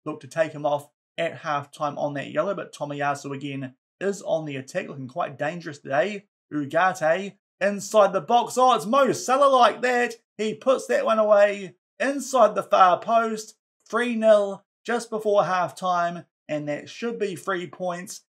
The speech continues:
yet again in the Premier League. And Tomiyasu having some game here, two assists and a goal now, albeit that was mostly some individual brilliance there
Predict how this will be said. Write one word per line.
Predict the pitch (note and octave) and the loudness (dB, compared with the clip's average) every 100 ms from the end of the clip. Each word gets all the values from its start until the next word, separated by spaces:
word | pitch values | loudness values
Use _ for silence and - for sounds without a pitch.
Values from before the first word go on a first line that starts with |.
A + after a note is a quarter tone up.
| - | -10
yet | F#3 - | -10 -4
again | E3+ E3+ D#3 F3 E3 D3+ - _ _ | -2 0 -2 -8 -8 -12 -12 _ _
in | - A#3+ A3+ | -4 -2 -2
the | G3+ F3 | -4 -6
Premier | F#3+ F3+ D#3+ | -10 -6 -4
League. | D#3+ D#3+ | -4 -4
And | C3 | -8
Tomiyasu | B2 G3 G3+ C#3 E3 F3+ - D#3+ D3+ C3+ _ _ | -10 -8 -6 -4 -2 -2 -4 -8 -8 -8 _ _
having | D#3 D3 C3 | -10 -8 -8
some | B2+ G3 G#3 F3 | -6 -2 -2 -2
game | E3 E3 D#3 | -2 -2 -2
here, | D3 E3 | -10 -10
two | D3 - G3 | -10 -8 -8
assists | E3+ D3 F3+ D#3+ - - _ _ | -6 -8 -8 -8 -10 -20 _ _
and | F#3 G#3+ | -6 -4
a | - E3 | -4 -6
goal | C#3+ F3 E3+ E3 | -4 0 0 0
now, | D3+ D3+ | 0 0
albeit | D3+ C#3 F#3 F3+ F3 - _ _ | -2 -4 -2 -2 -2 -8 _ _
that | D#3 D3 | -6 -6
was | C#3+ A#2+ | -8 -2
mostly | F3+ A3 G#3+ F3+ F3 E3 - _ - | 2 2 0 -6 -6 -8 -12 _ -10
some | D3+ C3+ - | -8 -8 -8
individual | G3 A3+ A3+ G#3+ F3 F3 | -8 -6 -4 -6 -4 -6
brilliance | B2+ D#3 G3 F#3+ D#3+ - | -4 -4 -4 -6 -10 -10
there | E3 D#3+ D3+ C3+ | -4 2 2 0